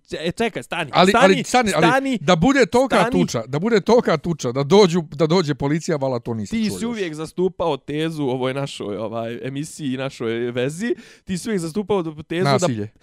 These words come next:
Speaker 1: da, da ne, da pederi apsolutno sve isto rade kao i o-, ostali heteroseksualni parovi, zašto se onda ne bi tukli?
Speaker 2: Pa ne,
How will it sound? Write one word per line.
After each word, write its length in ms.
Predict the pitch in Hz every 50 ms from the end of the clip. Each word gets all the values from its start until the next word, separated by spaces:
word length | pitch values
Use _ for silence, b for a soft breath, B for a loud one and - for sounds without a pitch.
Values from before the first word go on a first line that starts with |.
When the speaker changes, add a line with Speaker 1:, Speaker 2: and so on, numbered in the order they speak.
| b b b b
Speaker 1:
da, 120 | 143 151
da 100 | 147 190
ne, 140 | 262 226 147
da 100 | 143 143
pederi 500 | _ - 175 185 185 214 202 190 190 - -
apsolutno 540 | 175 180 - - 196 185 226 226 - 226 175
sve 200 | - 208 190 160
isto 260 | 143 - _ 143 131
rade 280 | 139 139 131 127 131 131
kao 320 | - - 135 123 127 127
i 400 | 127 123 127 131 135 135 143 -
o-, 260 | - 113 110 - 143 127
ostali 500 | 160 160 _ - 180 160 143 135 135 135 -
heteroseksualni 1040 | - - 160 - - 135 139 143 - - 147 - - 180 165 - - 123 120 127 131
parovi, 360 | _ - 175 175 170 160 143 -
zašto 260 | 135 147 160 - -
se 80 | - 160
onda 160 | 143 139 139
ne 120 | 135 139
bi 120 | 127 127 117
tukli? 500 | _ - 123 117 107 - - - 156 - _ _ _
Speaker 2:
Pa 140 | - 165
ne, 180 | 160 170 170